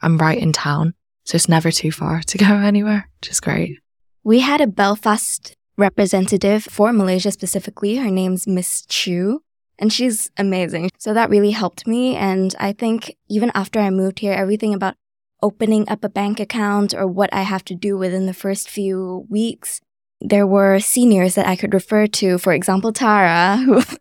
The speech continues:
Speaker 2: <laughs> who, yes, I asked a lot of questions to. So I think that helped me a lot.
Speaker 1: So that brings me on to my next question. So what type of support did everyone receive in uni, and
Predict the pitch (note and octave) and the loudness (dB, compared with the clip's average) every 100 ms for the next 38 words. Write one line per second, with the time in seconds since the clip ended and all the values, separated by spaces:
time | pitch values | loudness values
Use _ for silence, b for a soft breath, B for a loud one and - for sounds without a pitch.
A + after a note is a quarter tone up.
0 | C4+ A4+ B4+ F#4 F4+ C#4 A3 G3 G3+ - | -8 -6 -6 2 6 6 6 4 2 2
1 | G#3 G#3+ A3 G3 G3+ G3 - G3+ - F#3+ | 2 0 0 0 2 0 0 -4 -2 -2
2 | F#3 - F#3+ F3+ F3+ - _ - - F#3 | -2 -4 -2 0 -2 -6 _ -10 -4 -2
3 | F3+ F3+ - F#3 G3 - F#3+ - G3 F#3 | -2 -2 0 0 0 -2 -6 -4 -4 -2
4 | F3+ F3+ F#3 - _ _ _ _ - - | -4 -4 -6 -8 _ _ _ _ -10 -4
5 | C4 C4 C4 B3+ C#4+ F4+ F#4 - B3+ A#3+ | -2 0 0 -2 -2 -2 -4 -2 -2 -2
6 | A#3 G#3+ G#3+ A#3+ - G#3 G3 - A3+ A#3+ | -2 -2 -4 -6 -8 -8 -8 -4 -4 -6
7 | B3 - _ - - C4 B3+ C4 - D4 | -10 -14 _ -10 -6 -4 -2 -4 -4 -2
8 | D4 C#4 C#4+ - A#3 - A3 G3+ - - | 0 0 -2 -4 -6 -2 0 0 -2 -8
9 | G#3+ - F#3+ G3 G3 F#3+ - G3 G3 A#3 | -8 -6 -6 -6 -6 -6 -6 -6 -8 -10
10 | - G3 G3 G3+ - A#3+ C4 G3+ F#3+ G#3 | -8 -6 -6 -10 -10 -4 -2 -2 -6 -12
11 | - G3+ G#3 G#3 G#3+ | -8 -4 -4 -4 -8